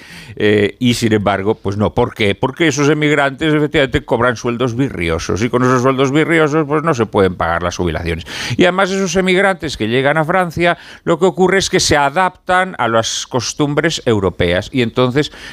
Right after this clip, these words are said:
mm, sí, llegan con muchos hijos, pero luego cuando llegan aquí dejan de tener hijos, y entonces pues se incorporan a esa, a esos índices de natalidad bajísimos que son los que no aseguran las pensiones.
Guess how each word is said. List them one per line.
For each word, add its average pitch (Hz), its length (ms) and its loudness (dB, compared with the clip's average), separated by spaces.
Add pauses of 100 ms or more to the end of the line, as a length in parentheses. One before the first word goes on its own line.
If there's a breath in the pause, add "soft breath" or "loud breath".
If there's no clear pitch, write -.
(160 loud breath)
mm, 104 240 0
sí, 185 320 0
llegan 123 400 0
con 139 160 0
muchos 156 320 -4
hijos, 180 240 -2
pero 175 280 0
luego 180 260 4
cuando 180 200 2
llegan 180 180 2
aquí 175 280 -2
dejan 117 440 -2
de 90 120 -4
tener 82 300 -4
hijos, 90 380 -2 (300 loud breath)
y 117 100 2
entonces 107 360 2
pues 120 160 0
se 120 80 4
incorporan 104 840 2
a 82 260 -4
esa, 113 440 0 (140)
a 98 100 -8
esos 101 240 -8
índices 120 380 0
de 123 60 0
natalidad 131 480 2
bajísimos 180 600 -2 (220 loud breath)
que 113 100 -4
son 143 240 0
los 135 180 2
que 104 160 0
no 135 140 2
aseguran 98 680 0
las 78 160 -4
pensiones. 82 520 -6